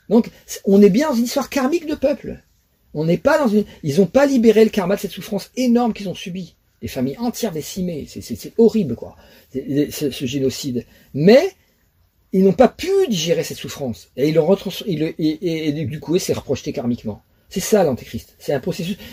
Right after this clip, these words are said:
Et là, il, et là, c'est reprojeté non plus dans le, le matérialisme, non plus, euh, dans le matérialisme financier, non plus dans le matérialisme médical. Ça s'est projeté dans la pensée même.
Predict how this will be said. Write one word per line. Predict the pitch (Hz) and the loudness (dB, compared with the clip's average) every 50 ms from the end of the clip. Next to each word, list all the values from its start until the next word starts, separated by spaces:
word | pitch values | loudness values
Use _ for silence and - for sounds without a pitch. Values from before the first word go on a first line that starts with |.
| - - - | -10 0 4
Et | 131 139 | 4 6
là, | 151 190 220 247 220 | 6 6 4 4 2
il, | 185 165 156 156 - | 0 -4 -6 -6 -4
et | 185 143 143 | -2 -2 2
là, | 156 208 240 | 2 2 2
c'est | 233 - 185 | 2 2 -2
reprojeté | - - 180 - - - | -4 -4 -4 -4 -4 -2
non | 147 170 226 - | 0 4 4 4
plus | - - 220 175 - - _ _ _ _ - | 4 2 -2 -2 -4 -10 _ _ _ _ -16
dans | - 139 131 165 170 | -8 -2 0 2 2
le, | 160 151 143 | 2 2 2
le | - - 135 151 151 151 | 2 2 0 -2 0 2
matérialisme, | 147 143 - 156 135 131 151 220 240 - 214 226 226 _ _ _ _ _ - - | 2 2 2 2 0 0 0 0 -2 -2 -4 -6 -6 _ _ _ _ _ -4 0
non | 180 220 196 | 2 2 2
plus, | - - 214 226 214 190 - - - _ - - - 151 | 2 2 2 2 2 2 0 -4 -10 _ -20 -8 0 2
euh, | 139 143 | 4 6
dans | 147 147 147 | 6 6 6
le | 151 | 6
matérialisme | 147 135 - 151 143 143 139 - 147 127 120 123 127 | 4 2 2 0 -2 -2 -2 -2 -2 0 0 0 -2
financier, | - - - 139 123 - - 202 233 233 - - - _ - | -4 -4 -4 -4 -4 -2 0 0 0 -2 -4 -12 -14 _ 4
non | 185 226 240 | 6 6 8
plus | - 247 | 8 6
dans | 233 | 4
le | 196 | 4
matérialisme | 185 175 - 190 170 170 165 - 156 151 | 4 4 2 2 0 0 -2 -4 -4 -4
médical. | 156 147 147 143 - 170 170 214 254 285 - _ _ _ - | -4 -4 -4 -4 0 0 2 2 0 -2 -6 _ _ _ -12
Ça | - 147 | -6 -2
s'est | - 196 185 | 2 2 2
projeté | - - 190 - - 240 | 2 2 0 0 0 -2
dans | 226 185 | 0 0
la | 160 139 - | 0 -2 -2
pensée | - 208 214 - - - 170 156 | 0 -2 -2 -2 -2 -4 -4 -4
même. | 143 123 101 107 | -4 -6 -8 -8